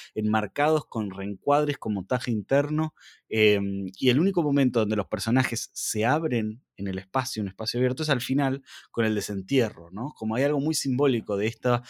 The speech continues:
cuestión de, por un lado, desenterrar la historia y por otro lado, comprender la identidad y aceptar la identidad, que es lo que pasa con las madres y la hija, eh, como manera de libertad,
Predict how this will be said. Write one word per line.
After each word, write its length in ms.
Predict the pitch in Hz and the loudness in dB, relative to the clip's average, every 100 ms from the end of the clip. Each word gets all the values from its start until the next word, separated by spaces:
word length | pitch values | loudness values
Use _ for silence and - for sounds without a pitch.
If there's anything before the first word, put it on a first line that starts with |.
| - - | -20 -12
cuestión 420 | - 104 135 120 113 | -8 2 4 4 4
de, 120 | 107 | 4
por 160 | 117 127 | 4 4
un 80 | |
lado, 180 | 143 156 | 4 4
desenterrar 720 | 139 120 110 104 - 110 151 | 2 0 -4 -4 -4 -2 0
la 80 | 156 | 0
historia 340 | 131 - 139 131 | -4 -4 0 0
y 20 | |
por 160 | 113 | 0
otro 180 | 113 120 | -2 0
lado, 200 | 123 123 | 2 2
comprender 560 | 113 101 95 107 123 202 | 0 -6 -4 0 2 4
la 120 | 156 | 4
identidad 480 | 113 107 98 101 110 | 2 0 -2 -2 0
y 80 | 107 | 0
aceptar 440 | 92 - 92 147 | -2 -10 -4 0
la 100 | 143 | 2
identidad, 460 | 120 104 101 131 135 | 0 0 0 2 2
que 60 | 101 | 0
es 40 | |
lo 100 | 95 | -6
que 80 | 92 | -6
pasa 340 | 101 - 104 _ - - - | -8 -6 -8 _ -20 -20 -20
con 120 | - 98 | -10 -8
las 100 | 95 | 0
madres 460 | 117 120 113 104 | 4 4 4 0
y 100 | 82 | -6
la 140 | 98 101 | -4 -2
hija, 400 | 123 - 151 - - - _ - | -4 0 -2 -2 -18 -20 _ -2
eh, 400 | 117 110 107 101 | 4 6 4 2
como 180 | 127 123 | 2 4
manera 300 | 120 127 147 | 6 4 4
de 80 | 135 | 4
libertad, 460 | 120 107 95 95 | 4 2 0 -6